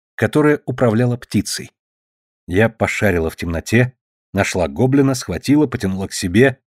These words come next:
уронила знамя, подняла его и подтянула гоблина снова. «Порядок. Я готова». Ворона знала, о чем говорила.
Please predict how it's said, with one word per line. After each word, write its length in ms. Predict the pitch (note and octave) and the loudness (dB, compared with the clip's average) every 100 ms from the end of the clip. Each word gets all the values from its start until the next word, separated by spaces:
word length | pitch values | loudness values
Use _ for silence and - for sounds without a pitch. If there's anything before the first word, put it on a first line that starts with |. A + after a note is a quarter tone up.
| _ | _
уронила 460 | C3+ B2+ F#2 E2 D#2+ | 2 4 2 0 -4
знамя, 380 | D2 G2+ C#3+ C#3+ | -2 0 2 0
подняла 460 | A2+ E2+ E2 A#2 | -2 -2 0 2
его 360 | C#3 C3 C#3 - | 4 4 2 0
и 100 | E3+ | -2
подтянула 680 | - E3+ - - B2+ C3 D3 | 0 -2 -4 2 4 4 2
гоблина 440 | A2+ G#2 F2+ G2 | 2 0 0 -2
снова. 460 | G#2+ - G2+ D2+ - _ _ _ _ _ _ _ | -2 0 0 -2 -10 _ _ _ _ _ _ _
«Порядок. 540 | E2+ E2 D#2+ - - _ _ | 0 0 -2 -8 -18 _ _
Я 200 | F2+ G#2+ | -2 0
готова». 500 | F#2+ - F2 - - _ _ _ _ _ _ _ _ | 0 -2 -2 -4 -12 _ _ _ _ _ _ _ _
Ворона 440 | E2 A2 F#3 F3+ | 0 2 4 4
знала, 440 | C#3+ A#2+ B2+ B2+ C#3 | 2 4 4 4 2
о 160 | - | -4
чем 320 | - G#2 F#2+ | -6 -2 -2
говорила. 520 | F#2 G#2 G2+ D#2 - | -2 -4 -4 -6 -12